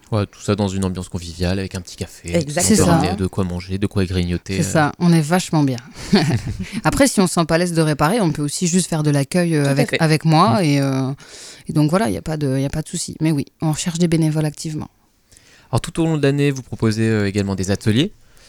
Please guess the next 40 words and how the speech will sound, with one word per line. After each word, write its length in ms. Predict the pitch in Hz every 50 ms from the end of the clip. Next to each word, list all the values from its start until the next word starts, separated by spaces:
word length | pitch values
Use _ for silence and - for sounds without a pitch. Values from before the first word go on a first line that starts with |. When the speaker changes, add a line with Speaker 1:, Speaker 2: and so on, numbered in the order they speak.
| - _
Speaker 1:
pour, 280 | - - 110 95 101 101
euh, 120 | 101 101
alors, 180 | 101 101 104 101
différents 640 | 104 104 - - 117 107 110 110 110 107 107 101 -
types 160 | - 117 113
de 80 | 117
publics, 440 | - - 117 120 143 185 - - - 135
j'imagine, 440 | 120 110 113 117 107 107 127 143 131
adultes, 460 | 78 107 95 - 127 139 143 - 120
enfants, 720 | 110 101 - - 123 131 139 139 143 143 147 143 135 127
scolaires 540 | 110 - - - 117 113 123 139 151 151 131
également. 340 | 117 104 107 104 113 135 165 180 - - - - - - -
Et 80 | 101 98
donc 140 | 104 110 -
c'est 80 | -
sur 140 | 107 - 110
plusieurs 280 | - - 117 113 120 -
thématiques, 420 | - 117 117 117 - - 104 - -
bon, 100 | 117 107
on 60 | 101
peut, 340 | - 113 113 110 110 107 104
on 120 | 104 107
peut 100 | 101 110
présenter 380 | - - 113 110 110 104 - 107
tout 100 | - 113
ça ? 220 | - - - 185 185 _ - - -
Speaker 2:
Tout 100 | - 269 262
à 80 | 240
fait. 200 | - - 170 - -
Alors 200 | - 196 190 190
on 80 | 190 190
va 160 | 170 190 185
avoir 220 | 185 180 196 185 196
un 80 | 196
premier 320 | 202 - 233 233 233 233 226
cycle 480 | - - 240 226 - - 196 190 190
sur 260 | - - - 196 180
les 380 | 180 175 175 170 170 170 170 170
produits 280 | - - 190 175 160 180
ménagers. 440 | 160 156 151 147 143 156 196 -